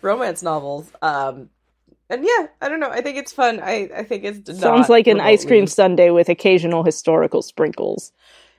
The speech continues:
Speaker 1: Yeah, and, like, I think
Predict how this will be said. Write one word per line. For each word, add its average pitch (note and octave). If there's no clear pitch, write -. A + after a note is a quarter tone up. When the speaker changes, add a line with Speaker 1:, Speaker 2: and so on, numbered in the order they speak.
Speaker 1:
Yeah, F4+
and, A#3+
like, A#3
I G#3+
think C4